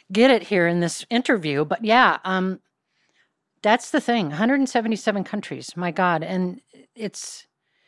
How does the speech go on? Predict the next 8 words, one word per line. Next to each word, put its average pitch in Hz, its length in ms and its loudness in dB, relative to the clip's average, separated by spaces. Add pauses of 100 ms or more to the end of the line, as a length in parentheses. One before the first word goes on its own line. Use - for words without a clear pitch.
(1040)
seventeen 277 520 2
countries 247 420 2
we've 180 140 0
had 170 200 0
writer 180 260 4
winners 143 320 0
from, 160 420 -2
and 185 380 0